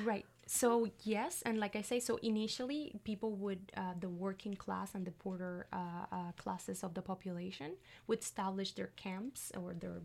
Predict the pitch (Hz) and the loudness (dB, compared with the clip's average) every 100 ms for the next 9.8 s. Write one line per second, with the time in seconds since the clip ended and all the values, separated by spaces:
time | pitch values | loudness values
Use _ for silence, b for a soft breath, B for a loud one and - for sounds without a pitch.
0 | - - 170 170 - - 185 185 - 185 | -10 -8 -6 -8 -12 -6 -4 -4 -2 -2
1 | 185 185 175 170 180 202 - - - 180 | -2 -4 -6 -6 -8 -10 -12 -10 -8 -8
2 | 175 170 175 190 190 196 190 B B B | -8 -10 -10 -10 -10 -12 -14 B B B
3 | B B B B B - - - - - | B B B B B -20 -20 -20 -18 -10
4 | 208 - - - - - - - 208 202 | -10 -6 -8 -8 -14 -18 -18 -4 0 0
5 | - 277 311 - - 220 202 190 - 226 | 0 -2 -2 -6 -4 0 0 0 2 4
6 | 214 202 - 214 214 214 202 - 208 196 | 4 2 -2 0 2 2 0 -2 -2 -2
7 | 196 196 202 - 202 196 175 185 - 214 | 0 0 0 -2 -2 -2 -2 -2 -2 -2
8 | 269 220 202 190 208 233 226 202 - - | -2 -2 -4 -4 -4 -2 -2 -4 -10 -8
9 | 202 - - 208 240 175 185 | -10 -8 -6 -4 -2 -4 -6